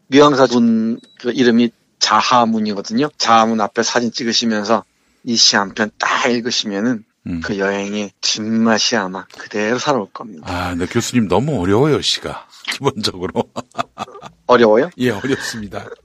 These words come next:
Speaker 1: 네, 어려워 괜찮습니다. 어려워도
Speaker 2: 네.
Speaker 1: 제가
Speaker 2: 네.
Speaker 1: 읽어드린 것들 하나하나 저 들어오시면은 그렇게
Speaker 2: 음.
Speaker 1: 어렵게 와닿지 않을 겁니다.
Speaker 2: 네.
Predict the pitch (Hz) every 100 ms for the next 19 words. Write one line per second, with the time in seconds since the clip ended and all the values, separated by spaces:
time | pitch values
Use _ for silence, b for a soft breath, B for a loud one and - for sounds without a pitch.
0 | 131 120 104 95 98 - 151 170 208 -
1 | 117 117 - 101 92 131 156 151 139 180
2 | 113 - - 139 156 147 147 151 139 143
3 | 143 135 127 - 156 - 156 180 180 185
4 | 180 - _ - 135 123 139 135 131 -
5 | 127 160 147 - 104 110 113 110 113 98
6 | 92 104 101 - 95 76 - - 95 85
7 | 82